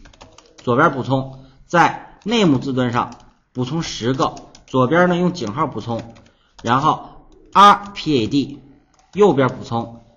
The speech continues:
也是给 name 列上补充十个长度，然后呢用Q R A补充，from 从 users 里边，你看一下，现在长度能保存十个，一个在左边补充井号，一个在右边补充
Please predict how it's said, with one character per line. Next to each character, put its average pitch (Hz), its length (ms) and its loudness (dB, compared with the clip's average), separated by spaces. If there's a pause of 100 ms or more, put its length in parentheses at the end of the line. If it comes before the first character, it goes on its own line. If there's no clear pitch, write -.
也 123 140 2
是 170 120 -2
给 143 140 0
name 139 320 2
列 127 160 0
上 - 320 -8 (400)
补 123 100 -2
充 147 180 -4
十 131 240 -4
个 156 100 0
长 120 220 -2
度， 131 240 -2 (260)
然 123 180 0
后 147 120 -2
呢 131 320 -2 (140)
用 147 520 -2
Q 165 140 -2
R 147 100 2
A 165 40 0
补 139 140 -8
充， 113 380 -10 (460)
from 123 380 0
从 113 200 -10
users 127 680 -8
里 107 160 -8
边， 110 140 -4 (1300)
你 - 80 -20
看 123 180 -2
一 117 40 -4
下， 113 240 -4 (420)
现 190 140 0
在 196 80 4
长 143 280 2
度 160 100 4
能 135 180 4
保 104 140 0
存 117 120 -2
十 113 240 -4
个， 120 280 -4
一 120 160 0
个 156 100 0
在 151 140 0
左 107 200 -4
边 135 220 -2
补 104 80 -12
充 135 160 -2
井 127 180 -8
号， - 360 -2 (160)
一 117 100 -2
个 139 80 4
在 143 120 0
右 156 200 2
边 113 420 -2
补 107 100 -8
充 135 460 -2